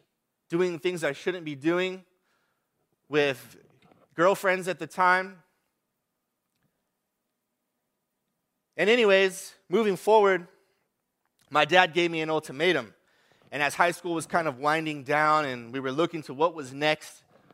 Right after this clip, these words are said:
what was on the horizon for my future, would I stop what I was doing and, and continue on with my calling and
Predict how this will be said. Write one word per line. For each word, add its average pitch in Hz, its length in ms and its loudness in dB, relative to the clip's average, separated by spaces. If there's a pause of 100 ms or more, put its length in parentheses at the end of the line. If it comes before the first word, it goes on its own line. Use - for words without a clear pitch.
(120)
what 147 120 -6
was 160 140 -6
on 151 160 -2
the 147 80 -10
horizon 151 580 -2
for 151 140 -8
my 123 160 -6
future, 160 640 -8 (840)
would 135 100 -2
I 131 160 0
stop 185 340 0
what 185 120 -2
I 165 100 4
was 139 240 -8
doing 180 420 -4
and, 123 400 -6
and 113 340 -14 (400)
continue 185 680 0
on 170 260 2
with 175 140 -6
my 131 160 -6
calling 175 480 0
and 120 220 -10